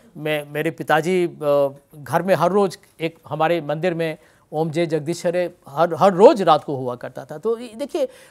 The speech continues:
हम लोग सब धर्म को मानते हैं। मेरा सिर्फ एक ही चीज़ है धर्म को लेके, सिर्फ एक ही चीज़ कहना है कि धर्म को लेके राजनीतिकरण नहीं होना चाहिए,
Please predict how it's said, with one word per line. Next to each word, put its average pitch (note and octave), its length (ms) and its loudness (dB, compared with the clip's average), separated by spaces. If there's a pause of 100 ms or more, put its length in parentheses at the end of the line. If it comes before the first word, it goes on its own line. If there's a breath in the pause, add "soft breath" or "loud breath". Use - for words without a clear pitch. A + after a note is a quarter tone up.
हम A#3+ 140 -4
लोग D4 120 2
सब C#4+ 280 2
धर्म G#3 180 -2
को G3+ 100 -4
मानते C#3+ 280 -4
हैं। D3 60 -6
मेरा D4+ 220 4
सिर्फ C#4+ 320 -4
एक A3+ 180 -2
ही C#4+ 60 -2
चीज़ A3+ 280 -4
है G3+ 140 -2
धर्म F3+ 220 2
को G3+ 120 -2
लेके, E3 340 -2
सिर्फ F#3 220 -6
एक E3 160 -4
ही G3 60 -10
चीज़ E3+ 200 -12
कहना C#3+ 240 -10
है C#3 220 -12 (440 soft breath)
कि G#3+ 100 -6
धर्म G3 280 4
को B3 180 6
लेके G3+ 340 0
राजनीतिकरण D#3 800 -2
नहीं A#2 160 -14
होना B2 200 -18
चाहिए, G2+ 260 -20